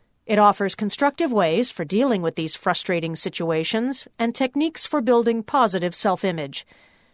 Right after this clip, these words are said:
The hardcover book consists of thirty-two full-color pages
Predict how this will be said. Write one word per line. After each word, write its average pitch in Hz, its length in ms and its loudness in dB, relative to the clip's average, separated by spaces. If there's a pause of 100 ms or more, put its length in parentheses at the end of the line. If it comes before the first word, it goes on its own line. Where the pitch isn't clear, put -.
(160)
The 196 60 -2
hardcover 254 520 4
book 247 240 4
consists - 600 -4
of 185 100 -2
thirty-two 294 640 0
full-color 269 580 2
pages 190 560 -2